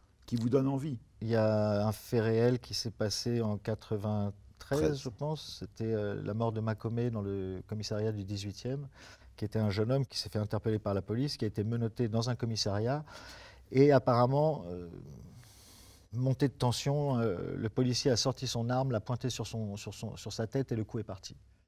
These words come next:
Speaker 2: Et, et ce coup-là était tellement fou, c'est-à-dire que je me suis dit, « Mais comment ce flic en est arrivé là ? Et comment ce jeune en est arrivé aussi à le pousser à ce niveau-là ? Ou est-ce que c'est, est-ce que c'est,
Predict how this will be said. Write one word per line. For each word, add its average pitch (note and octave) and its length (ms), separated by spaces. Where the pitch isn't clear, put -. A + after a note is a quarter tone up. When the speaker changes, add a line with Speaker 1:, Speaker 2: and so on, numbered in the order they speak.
Speaker 2:
Et, F#3+ 140
et A#2 100
ce - 160
coup-là C#3+ 380
était C3+ 200
tellement D3 640
fou, E3 400
c'est-à-dire A2 180
que G#2 60
je A2+ 60
me A#2 200
suis - 320
dit, « C3 220
Mais C3 80
comment D#3 500
ce - 160
flic D3+ 300
en C3 100
est C3 60
arrivé B2 320
là ? D#3 240
Et A#2+ 80
comment D#3+ 220
ce D3 140
jeune D3+ 240
en B2+ 120
est B2 60
arrivé B2 260
aussi C#3 300
à - 20
le A#2 80
pousser B2+ 320
à C#3 80
ce - 140
niveau-là ? D3+ 320
Ou A#2 180
est-ce - 140
que B2+ 100
c'est, B2 220
est-ce A#2+ 240
que B2+ 180
c'est, A#2 400